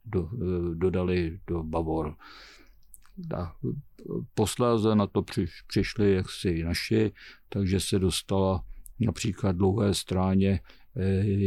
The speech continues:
jedou částečně v takzvaném obchodním režimu a využívají téhož. Což je docela neú-, neúplně bezpečná záležitost, protože Dlouhé Stráně a Delešice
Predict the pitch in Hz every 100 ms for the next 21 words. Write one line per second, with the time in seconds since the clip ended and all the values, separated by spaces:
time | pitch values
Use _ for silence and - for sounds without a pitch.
0 | 95 92 - 98 95 92 85 - 92 87
1 | - 98 - 92 - 92 95 98 92 95
2 | - 95 87 85 90 90 98 101 101 95
3 | 85 - - - 110 98 92 90 92 90
4 | 87 - 80 76 73 - - - - -
5 | - - - - - - - 233 - 139
6 | 92 92 104 104 - 123 131 135 123 110
7 | 113 117 - - 104 107 117 113 - 117
8 | 107 107 - - - - 87 73 80 92
9 | 95 90 92 110 113 123 113 - - -
10 | 110 92 85 78 101 123 135 123 - 107
11 | 107 107 104 101 104 - - - - -
12 | - 85 87 95 95 - 104 - 104 104